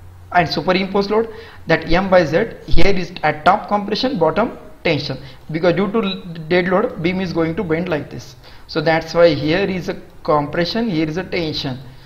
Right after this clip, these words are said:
So sign for compression we have used plus, for tension minus. So here you can say plus minus. After putting the values in this formula,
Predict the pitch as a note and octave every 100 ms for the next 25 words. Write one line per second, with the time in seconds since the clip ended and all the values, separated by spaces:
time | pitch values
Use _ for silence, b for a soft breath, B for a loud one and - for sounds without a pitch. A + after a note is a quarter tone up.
0 | B - E3+ - D#3 F3 E3+ E3 E3 D3+
1 | D3 E3 E3 D3+ D3+ D3 C#3 C#3 D3 F#3
2 | A3+ - B B B D#3+ D#3 D3 C3+ A3+
3 | B3 E3+ D3+ E3+ D3 D#3 D3+ D3+ D3 G3
4 | D3+ D3 - - F3 C3+ - B B B
5 | B F3 A#3 G#3 A3 G#3 G#3+ F3+ D#3+ D#3
6 | G#3 G3+ G#3+ F3+ F3 - D#3 D3+ D3+ F#3
7 | -